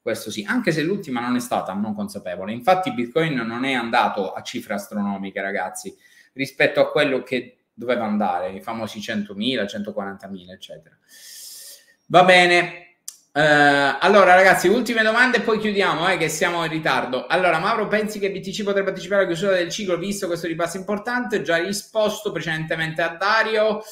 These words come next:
Al momento non vedo figure di anticipazione. Mm, no.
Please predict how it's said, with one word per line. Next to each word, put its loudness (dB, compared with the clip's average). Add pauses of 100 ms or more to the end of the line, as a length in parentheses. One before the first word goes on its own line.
(220)
Al -2
momento -2
non -4
vedo -2
figure -8
di -4
anticipazione. -14 (480)
Mm, -10 (720)
no. -14